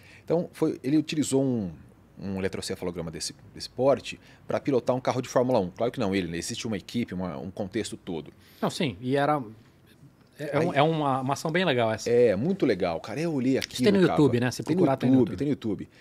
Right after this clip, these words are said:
Speaker 1: Aí eu olhei aquilo, cara, e falei, "Caramba, né, cara? Olha que ideia maravilhosa." E eu fiquei com, fiquei feliz por, pelo que fizeram com o Rodrigo, mas eu fiquei com vergonha, cara, porque eu tinha quatro na minha mesa. Eu tinha quatro Emotives na minha mesa naquela época. E falei, "Olha só, eu tô, tenho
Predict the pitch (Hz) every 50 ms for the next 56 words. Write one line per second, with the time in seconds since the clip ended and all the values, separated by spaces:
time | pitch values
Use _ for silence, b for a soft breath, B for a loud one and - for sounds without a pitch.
0 | B B B B - 165 180 165 127 113 117 139 135 113 - - - - 135 143
1 | 123 110 - - 117 104 104 - 135 131 117 _ - - 117 92 90 110 117 107
2 | 90 92 101 101 95 - - 64 - - - 123 135 123 - 113 107 113 117 117
3 | 117 120 113 110 107 107 101 104 110 110 117 120 - B B B B 117 117 -
4 | - 131 - 139 - - - - - - 165 - - - 131 101 101 101 104 147
5 | 196 214 - - - _ _ - 123 113 - - - - 117 110 - - - 113
6 | 92 101 98 98 - - 92 82 82 80 82 85 87 92 - 156 202 - B B
7 | B B B B - 107 101 135 139 - - 143 - - 143 120 107 131 123 107
8 | 107 110 113 139 143 117 90 - - - - - 113 - - 139 - - - 123
9 | 123 127 - 139 123 120 123 131 123 101 92 90 85 85 - - - - - 139
10 | - - 131 127 135 - 135 104 95 87 - - 95 85 - - 90 92 90 87
11 | 87 82 82 95 92 90 - - - 85 87 - _ - - _ B B B B
12 | B B B B B B B B - - 113 113 135 135 110 - - 90 87 90
13 | 87 - - _ - 127 139